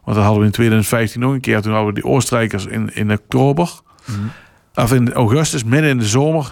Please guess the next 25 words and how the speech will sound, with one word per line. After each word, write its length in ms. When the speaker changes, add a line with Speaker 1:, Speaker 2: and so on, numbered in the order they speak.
Speaker 1:
Ja, 160
dat, 260
dat 100
weet 200
ik 80
ook 120
niet 100
of 80
dat 120
gaat 140
lukken. 280
Ja, 120
ja, 260
maar 260
het 140
was 180
zo'n 140
interessant 440
orkest. 340
Dus 240
de 180
zaal 280
kwam 220
er 80
vol. 280